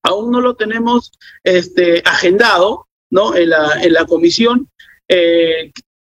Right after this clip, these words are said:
la otra semana, semana de representación, yo considero que quizás en dos semanas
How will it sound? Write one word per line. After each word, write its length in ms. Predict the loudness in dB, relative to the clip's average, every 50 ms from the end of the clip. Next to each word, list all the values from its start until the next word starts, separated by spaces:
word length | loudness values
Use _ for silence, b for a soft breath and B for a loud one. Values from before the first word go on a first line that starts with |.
| _ _ _
la 160 | 0 0 0
otra 200 | 0 -2 -6 -6
semana, 440 | -4 -2 -2 -2 0 0 0 0 -2
semana 360 | -2 0 0 0 0 0 0
de 60 | 0
representación, 720 | 0 0 0 0 -2 -2 -2 0 0 0 2 2 2 2
yo 140 | 2 2 2
considero 480 | 2 0 0 2 2 2 2 2 0 -2
que 120 | -4 -4
quizás 380 | -2 -2 0 0 0 -2 0 0
en 120 | 0 2
dos 200 | 2 2 2 2
semanas 680 | 0 -2 0 0 0 0 0 0 -2 -2 -4 -6 -10